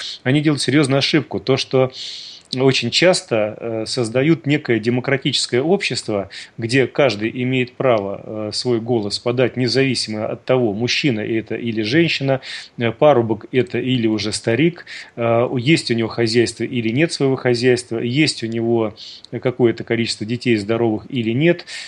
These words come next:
э, вообще справка у него есть о том, что он здоровый, или как бы так, э, его врачи уже там не принимают, и от него бегают.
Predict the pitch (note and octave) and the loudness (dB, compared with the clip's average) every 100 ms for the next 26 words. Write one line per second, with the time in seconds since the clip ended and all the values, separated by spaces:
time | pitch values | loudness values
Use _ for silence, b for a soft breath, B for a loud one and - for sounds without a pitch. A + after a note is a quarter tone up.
0 | B - B2 A#2+ A2+ A2+ B2+ - A#2 G#2 | B -6 0 2 2 2 0 2 2 0
1 | - C3+ C3 - G#2+ G#2+ A2+ A#2+ A#2 A2+ | 0 2 2 2 -6 -4 -4 -2 -2 0
2 | C3 E3 B2+ A2+ G#2 A#2 G#2 A2 A#2+ A2 | -2 -2 -4 -4 -6 -6 -4 0 2 2
3 | G2+ G2 - _ _ _ _ - - _ | -2 -8 -12 _ _ _ _ -20 -20 _
4 | _ - C3 B2 A#2+ A2 G#2 A#2+ A2+ A#2+ | _ -10 -2 2 2 2 2 2 2 2
5 | A2+ - G#2+ A2 A2+ A2+ A2+ G#2 A#2 A#2 | 0 -2 -4 -2 0 0 0 0 -2 2
6 | E3 E3 C3 - A#2 A#2+ - B2 B2+ B2 | 4 4 2 0 0 0 0 0 0 0
7 | A2+ G#2+ - B B - C#3+ C2+ C3 B2 | 0 -2 -10 B B -14 -10 -8 -6 0
8 | B2 A#2 A2 A#2+ A2 G#2+ | 4 4 6 4 2 -4